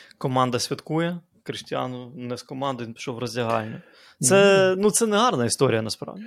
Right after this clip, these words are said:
Speaker 1: Це, це не гарна історія.
Speaker 2: Ну, ми, ну, ми про це скільки разів вже говорили. Ну, і минулого разу ми говорили.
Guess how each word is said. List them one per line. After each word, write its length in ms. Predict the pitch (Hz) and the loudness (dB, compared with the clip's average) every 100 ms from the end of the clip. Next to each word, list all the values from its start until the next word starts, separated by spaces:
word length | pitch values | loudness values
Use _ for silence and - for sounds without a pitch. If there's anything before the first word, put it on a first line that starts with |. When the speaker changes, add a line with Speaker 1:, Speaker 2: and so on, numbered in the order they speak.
| - | -6
Speaker 1:
Це, 140 | - 139 | -2 0
це 180 | - | 0
не 100 | 156 | 0
гарна 340 | 147 165 113 107 | 4 4 2 -2
історія. 280 | - 302 285 | 2 4 6
Speaker 2:
Ну, 80 | |
ми, 160 | 294 277 | 8 10
ну, 100 | 254 | 10
ми 120 | 269 | 10
про 140 | 247 233 | 10 6
це 180 | - | 6
скільки 380 | 185 - 233 - | 2 4 4 10
разів 280 | 185 147 156 | 10 10 8
вже 120 | 135 | 8
говорили. 580 | 127 120 110 110 - 98 | 6 2 2 0 0 -2
Ну, 460 | 151 226 220 202 180 | -2 2 6 8 8
і 140 | 160 | 10
минулого 500 | 165 170 180 160 139 | 10 10 12 12 12
разу 300 | 131 123 127 | 10 8 4
ми 100 | 123 | -2
говорили. 800 | 113 127 123 120 117 107 107 120 | -2 0 2 2 2 2 0 -2